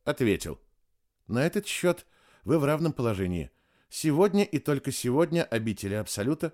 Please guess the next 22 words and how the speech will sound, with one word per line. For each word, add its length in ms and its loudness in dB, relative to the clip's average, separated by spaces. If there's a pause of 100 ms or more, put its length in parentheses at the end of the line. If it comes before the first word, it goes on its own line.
(340)
представляется 800 -2
шанс 340 -6
посмотреть 640 -6
на 80 -6
тебя». 360 -10 (760)
И 60 0
Алента 480 2
кивнула. 480 -6 (480)
На 100 -2
ее 280 6
взгляд 420 4
я 160 6
изрек 300 2
безусловную, 960 2 (260)
неоспоримую 880 2
истину. 540 -8 (800)
«Мне 280 2
нужен 320 4
кто-нибудь, 680 0 (460)
кто 180 -2
отпугнет 540 2
тех, 320 -2